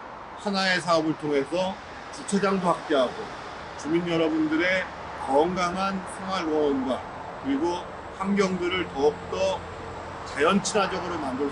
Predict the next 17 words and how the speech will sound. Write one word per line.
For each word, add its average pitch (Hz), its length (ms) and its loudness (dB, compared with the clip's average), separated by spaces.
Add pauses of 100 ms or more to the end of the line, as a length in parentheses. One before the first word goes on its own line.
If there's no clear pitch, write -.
수 143 60 -2
있는 135 260 0 (440)
그 185 160 2
사업들을 180 800 0 (320)
함께 214 320 0
할 190 140 4
수 - 100 -8
있는 160 220 -4
사업들을 135 600 2 (460)
제가 151 320 2
구청장이 147 580 -2
되어서 135 540 -2 (480)
우리 165 320 8 (420)
정혜영 175 520 0
시의원 170 420 -4
후보 139 260 0 (480)
그리고 151 520 4